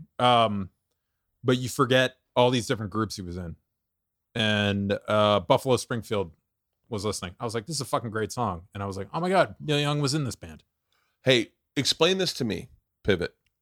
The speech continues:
Speaker 2: Bob Saget, uh, I ne-, I've never, you know, the one thing I like about Open Tabs that I can't do on Bertcast is I never get to express my sincere, like, maybe, or, like,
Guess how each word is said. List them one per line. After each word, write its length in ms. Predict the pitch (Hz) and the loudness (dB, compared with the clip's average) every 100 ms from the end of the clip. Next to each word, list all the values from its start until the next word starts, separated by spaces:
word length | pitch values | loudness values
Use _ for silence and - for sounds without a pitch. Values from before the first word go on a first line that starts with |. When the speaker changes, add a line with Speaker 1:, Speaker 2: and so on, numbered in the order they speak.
| _ _ _ _ _ | _ _ _ _ _
Speaker 2:
Bob 260 | 104 127 110 | 2 2 4
Saget, 420 | 120 104 101 - - | 2 2 0 -4 -2
uh, 360 | 95 90 90 85 _ _ _ _ _ _ _ - | 0 0 -2 -8 _ _ _ _ _ _ _ 0
I 100 | 117 | 4
ne-, 100 | 170 | 4
I've 180 | 151 160 | 2 2
never, 260 | 202 196 - | 2 0 0
you 100 | 156 | 0
know, 140 | 160 | 2
the 100 | 143 | 2
one 200 | 139 190 | 0 0
thing 140 | 196 160 | 0 2
I 60 | |
like 200 | 131 123 | 2 2
about 180 | 127 123 | 2 2
Open 180 | 117 117 | 2 0
Tabs 320 | 120 120 113 | 2 2 2
that 80 | 113 | 0
I 60 | 98 | 0
can't 280 | - 110 | -2 -2
do 140 | 110 113 | 0 0
on 140 | 101 | 0
Bertcast 640 | 95 98 - 110 107 - _ _ _ 101 | 0 -2 2 2 2 -2 _ _ _ 0
is 80 | |
I 60 | 123 | 2
never 200 | 131 160 | 4 2
get 140 | 147 | 0
to 160 | - 117 | 0 0
express 560 | 98 - 120 117 110 - - | 0 0 2 2 2 -8 -2
my 460 | 101 95 92 92 87 _ _ _ _ | 0 2 0 -2 -8 _ _ _ _
sincere, 800 | - 110 98 - 123 120 110 98 92 _ - | -4 -2 0 0 2 4 2 -2 -10 _ -6
like, 320 | 98 98 85 | 0 0 0
maybe, 260 | 92 110 110 | 0 0 0
or, 180 | 107 104 | 2 4
like, 280 | 101 92 | 2 0